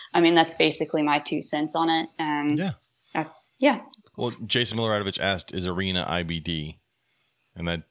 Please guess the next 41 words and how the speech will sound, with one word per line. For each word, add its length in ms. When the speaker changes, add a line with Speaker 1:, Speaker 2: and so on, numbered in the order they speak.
Speaker 2:
yeah, 220
that's, 320
and 200
that, 160
that's, 300
that's 340
I 140
B 100
D 100
is 100
Speaker 1:
Yeah. 60
Speaker 2:
an 60
arena 240
virus. 320
Yeah. 240
Speaker 1:
It 60
Speaker 2:
Um, 100
Speaker 1:
is. 240
It's, 160
it's 80
causative. 560
So 140
they 100
can 140
have 400
arena 320
virus 420
without 300
having 640
what 140
we 80
call 180
clinical 400
I 160
B 140
D. 180
So 140
without 320
having 500
inclusion 460
bodies, 420